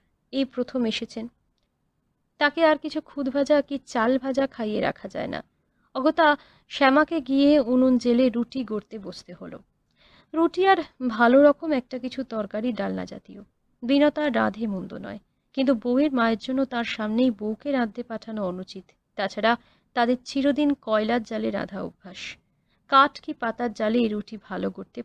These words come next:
পারেও না সে। রুটির পাটও কম এ বাড়িতে, শেখার সুযোগও মেলেনি। সুতরাং শ্যামাকে নিজেই যেতে হলো রান্নাঘরে।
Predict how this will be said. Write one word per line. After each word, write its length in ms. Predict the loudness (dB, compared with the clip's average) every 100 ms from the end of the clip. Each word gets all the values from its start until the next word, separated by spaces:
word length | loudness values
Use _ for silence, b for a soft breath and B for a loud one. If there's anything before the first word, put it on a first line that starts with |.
| -12
পারেও 320 | -8 -4 -2
না 140 | -4 -6
সে। 220 | -12 -16 _ _ _ _ _ _ _ _ b b b 0
রুটির 320 | 2 2 -2
পাটও 460 | 0 -2 0 -2
কম 300 | -2 -2 -2
এ 100 | -2
বাড়িতে, 380 | -6 -14 -16 -18 -20 _ _
শেখার 360 | -4 -4 -2 -8
সুযোগও 480 | -6 -6 -4 -2 0
মেলেনি। 380 | 2 0 -2 -6 _ _ _ -6
সুতরাং 380 | -2 2 2 0
শ্যামাকে 540 | 0 4 4 2 2
নিজেই 400 | 2 2 2 0
যেতে 260 | 0 -6 -8
হলো 240 | -6 -4
রান্নাঘরে। 580 | -4 -6 -8 -12 -16